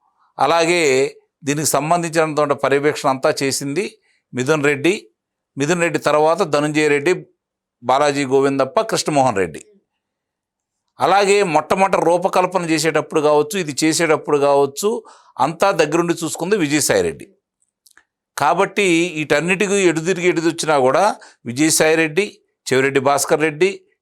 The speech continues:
చెవిరెడ్డి మోహిత్ రెడ్డి, సునీల్ రెడ్డి, అనిల్ రెడ్డి, మిథున్ రెడ్డి, ఆ తర్వాత బాలాజీ గోవిందప్ప, కృష్ణమోహన్ రెడ్డి, ధనంజయ రెడ్డి, వీళ్ళందరూ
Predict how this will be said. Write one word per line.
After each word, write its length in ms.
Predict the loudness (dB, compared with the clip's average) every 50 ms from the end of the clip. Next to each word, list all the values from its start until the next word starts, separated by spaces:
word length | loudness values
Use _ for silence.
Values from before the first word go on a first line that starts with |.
| -4
చెవిరెడ్డి 340 | -2 0 2 2 2 0 0 0 2
మోహిత్ 300 | 0 0 0 0 0 0 0
రెడ్డి, 260 | 0 0 0 -2 -2 -2 -6 -12 _ _ _ _ -10 -4
సునీల్ 400 | -2 -2 0 2 2 2 2 2 2
రెడ్డి, 280 | 0 0 0 -2 -2 -2 -4 -10 _ _ _ _ _ -4
అనిల్ 320 | -2 -2 0 0 0 0 2 2
రెడ్డి, 280 | 0 0 0 0 0 0 -2 -6 _ _ _ _ _ _ _ _ _ _ _ _ _ _ _ _ -4
మిథున్ 300 | -2 0 2 0 2 2 0
రెడ్డి, 280 | 0 0 -2 -4 -4 -6 -6 -12 _ _ _ _ _ _ -2 0
ఆ 20 | 0 0 0
తర్వాత 280 | 0 2 2 2 2 0 0 2
బాలాజీ 340 | 2 4 4 2 2 0 0 2
గోవిందప్ప, 400 | 2 2 2 2 0 0 0 -2 -2 -2 -4
కృష్ణమోహన్ 500 | -8 -10 -8 -4 -2 0 0 0 0 0 -2
రెడ్డి, 180 | 0 0 0 0 0
ధనంజయ 300 | 0 -2 0 0 0 0 0
రెడ్డి, 200 | 0 -2 -4 -6 -8 -12 _ _ _ _ _ _ _ _ _ _ -8
వీళ్ళందరూ 540 | -4 -2 0 0 0 0 0 0 0 0 0